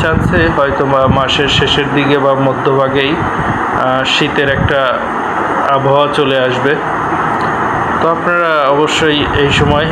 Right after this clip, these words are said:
আপনারা দ্রুত, আহ, বাচ্চা উঠায় নেন। ইনশাআল্লাহ আবারও মাসের শুরুতে গিয়ে বিক্রি করলে একটা ভালো বাজার পাবেন, এটাও স্বাভাবিক। তো যারা এখনও রেডি মুরগি আছে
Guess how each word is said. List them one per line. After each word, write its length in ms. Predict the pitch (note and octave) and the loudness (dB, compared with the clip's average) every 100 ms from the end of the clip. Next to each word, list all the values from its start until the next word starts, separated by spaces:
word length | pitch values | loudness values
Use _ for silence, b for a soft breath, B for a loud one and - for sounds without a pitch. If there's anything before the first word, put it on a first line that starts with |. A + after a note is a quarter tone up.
| D3 - | -4 -4
আপনারা 460 | C#3 - C#3 C#3+ C#3 C#3 C3 | -2 -2 0 0 0 -2 0
দ্রুত, 280 | C#3+ C3+ | 0 2
আহ, 1080 | C#3+ E3 D#3+ - - - - - - C3+ C3+ | 0 0 -2 -6 -6 -4 -4 -4 -2 0 2
বাচ্চা 400 | C3 C#3 C3+ C#3+ | 2 0 0 0
উঠায় 360 | C#3 C#3 D3 C#3+ | 0 0 0 0
নেন। 200 | C#3+ E3+ F#3 - - - - - - - C#3+ | 0 -2 -2 -4 -4 -4 -4 -4 -2 -2 0
ইনশাআল্লাহ 460 | C3+ D3 C#3 C#3 | 0 0 2 2
আবারও 280 | C3+ C3+ C#3 | 2 2 2
মাসের 360 | C3+ C3 - C#3 | 2 0 0 0
শুরুতে 440 | - C#3 C#3 C#3+ | 2 2 2 0
গিয়ে 180 | C3+ C#3 | 0 0
বিক্রি 340 | C3 C3 C#3 | 0 0 0
করলে 500 | C3 C3 C#3+ F3 - | 0 2 2 2 0
একটা 200 | C#3 C3+ | 0 0
ভালো 260 | B2+ C3 C3 | 2 2 4
বাজার 280 | B2+ B2+ B2+ C3 | 2 2 0 0
পাবেন, 260 | B2+ D3+ - - | 0 2 2 0
এটাও 260 | D3+ C3+ C3+ | 0 0 2
স্বাভাবিক। 460 | C#3 B2 B2 C#3 - A#2 C3 - - - - - - - - | 2 2 2 2 0 0 2 2 2 0 -4 -2 -2 -2 0
তো 120 | C#3 C3+ | 0 0
যারা 180 | C3+ C#3 | 0 0
এখনও 440 | C#3+ C#3 D3 D3+ | 0 0 -2 0
রেডি 300 | C#3 C#3 C#3+ | 2 2 2
মুরগি 300 | C#3+ C#3+ D3 | 0 2 2
আছে 380 | C3+ A2+ C#3+ | 0 0 0